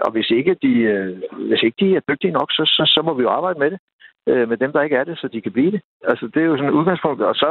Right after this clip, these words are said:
må man, øh, sige, curlingforældre eller ej. Jeg har selv fire børn, ikke? Og jeg har prøvet ikke at være curlingfar, eller bestræbt mig på det i hvert fald.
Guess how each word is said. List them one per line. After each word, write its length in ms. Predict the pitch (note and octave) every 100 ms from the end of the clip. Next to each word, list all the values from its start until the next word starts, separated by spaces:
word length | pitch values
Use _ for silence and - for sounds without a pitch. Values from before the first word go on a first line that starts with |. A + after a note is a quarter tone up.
| F#3
må 60 | F3+ C#3+
man, 80 | B2 A2
øh, 140 | G2+
sige, 260 | G2+ C3+ B2+
curlingforældre 500 | C3+ C#3 D#3+ C3 A#2+
eller 140 | G#2+ G2
ej. 200 | C3+ F3 - - - _
Jeg 140 | G#2 B2
har 60 | B2+
selv 220 | C#3 C3+
fire 140 | C#3 D3
børn, 280 | C3 B2+ D3
ikke? 160 | D#3+ C3+
Og 60 | A#2+ G#2+ G2
jeg 80 | G2
har 100 | G#2 F2 G2+ - - -
prøvet 240 | B2+ C#3
ikke 120 | C3+
at 60 | C#3
være 180 | A#2 -
curlingfar, 460 | B2 D3+ - A#2+ A2+ - - - - -
eller 200 | A2 F#2+ -
bestræbt 260 | - A2+
mig 120 | D#3 -
på 120 | B2+
det 80 | C3+
i 80 | A2+
hvert 160 | A2
fald. 120 | -